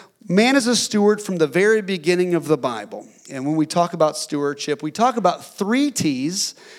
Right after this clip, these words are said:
and we've only talked about the first two. So on the slide here, you see time, talents, and treasure.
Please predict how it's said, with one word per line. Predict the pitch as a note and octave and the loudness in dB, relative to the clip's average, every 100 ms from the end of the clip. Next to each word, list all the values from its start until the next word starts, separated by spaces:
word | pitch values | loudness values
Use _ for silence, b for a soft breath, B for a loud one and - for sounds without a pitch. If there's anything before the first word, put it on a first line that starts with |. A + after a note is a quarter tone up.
| B | B
and | - | -4
we've | F3 G#3+ | 0 0
only | A#3 | 0
talked | G#3+ - | -2 0
about | F#3 | -2
the | F3 | -2
first | - F#3+ - | -2 -2 -2
two. | F3+ B2 B B B | -4 -4 B B B
So | - G3+ | 0 4
on | G#3+ | 4
the | G3+ | 2
slide | - A#3 A3 | 0 2 2
here, | F#3 | 0
you | F3+ | 0
see | - G#3+ G3+ F3+ B B B | -2 -2 -4 -6 B B B
time, | - F#3+ G#3 G#3+ A3 A3 G3+ _ - | 0 2 4 4 2 -4 -10 _ -2
talents, | - F#3 G3 G3+ F#3+ - - b b b - | -2 0 0 0 -2 -4 -8 b b b -8
and | E3+ D#3+ | -6 -6
treasure. | - - F3+ F#3+ F#3 B2+ B2 A2 | -8 -4 0 0 0 -4 -8 -12